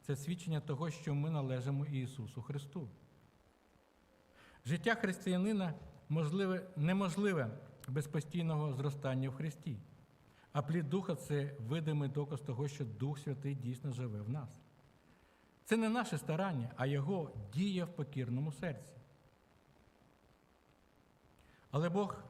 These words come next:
Він не примушує. Він кличе до свідомого вибору: розп'яти плоть, жити й ходити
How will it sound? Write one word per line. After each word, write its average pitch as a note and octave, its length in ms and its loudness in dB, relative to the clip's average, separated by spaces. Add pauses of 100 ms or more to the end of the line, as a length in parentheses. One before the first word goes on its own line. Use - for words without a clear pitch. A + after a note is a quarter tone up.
(360)
Він E3 260 2
не D#3+ 100 2
примушує. E3 540 0 (440)
Він D3 140 2
кличе D#3+ 480 0
до C#3+ 140 0
свідомого D3 580 0
вибору: B2+ 440 0 (500)
розп'яти C3 640 0
плоть, B2 440 -4 (440)
жити C#3+ 400 -2
й C3 160 -2
ходити A2 520 -4